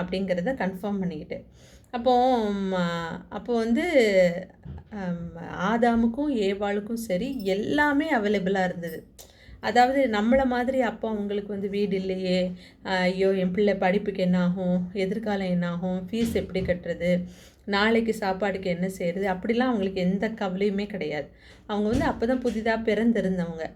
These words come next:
அப்போ அவங்களுக்கு எந்த கவலையும் இல்ல, அவங்களுக்கு எந்த தேவையும் இல்ல. அவங்க ரொம்ப ஃப்ரெஷ்லி ஜெனரேட்டட், என்னெல்லாம் தேவைன்னு கூட அவங்களுக்கு தெரியாது.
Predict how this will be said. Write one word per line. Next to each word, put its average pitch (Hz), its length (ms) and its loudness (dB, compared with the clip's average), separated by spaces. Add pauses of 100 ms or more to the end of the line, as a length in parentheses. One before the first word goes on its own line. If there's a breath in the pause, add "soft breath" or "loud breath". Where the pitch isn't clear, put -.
(120)
அப்போ 262 560 2 (340)
அவங்களுக்கு 269 840 2
எந்த 240 360 0
கவலையும் 214 640 0
இல்ல, 170 420 -2 (340 loud breath)
அவங்களுக்கு 254 640 0
எந்த 247 340 2 (220)
தேவையும் 285 840 4
இல்ல. 190 500 -2 (880)
அவங்க 233 240 2
ரொம்ப 233 280 4
ஃப்ரெஷ்லி 240 440 -2
ஜெனரேட்டட், 190 680 0
என்னெல்லாம் 254 580 2
தேவைன்னு 247 440 2
கூட 240 160 -2
அவங்களுக்கு 180 380 -4
தெரியாது. 180 680 -2